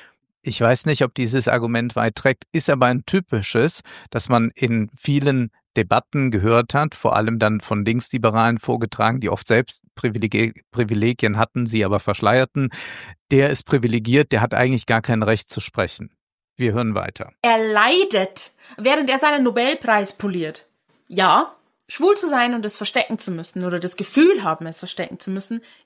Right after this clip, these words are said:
Speaker 2: ist massiv scheiße. Und ja, Depressionen ist Reichtum und Erfolg meistens komplett egal. Thomas Manns Werken wohnt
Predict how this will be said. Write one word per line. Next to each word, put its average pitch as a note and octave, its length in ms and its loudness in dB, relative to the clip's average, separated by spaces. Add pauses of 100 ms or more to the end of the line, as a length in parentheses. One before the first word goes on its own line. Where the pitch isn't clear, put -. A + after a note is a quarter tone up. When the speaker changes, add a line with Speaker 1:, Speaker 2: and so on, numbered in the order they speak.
Speaker 2:
ist A3+ 220 -6
massiv G#3 420 -6
scheiße. - 540 -4 (400)
Und A3 180 0
ja, C4 440 2 (200)
Depressionen B3+ 880 0
ist A3+ 180 -2
Reichtum A#3+ 500 0
und A3 80 0
Erfolg A#3+ 580 0
meistens B3 480 -4
komplett B3 420 -2
egal. G#3 460 -4 (460)
Thomas D4+ 420 4
Manns B3 360 2
Werken F3 500 -2
wohnt C4+ 380 0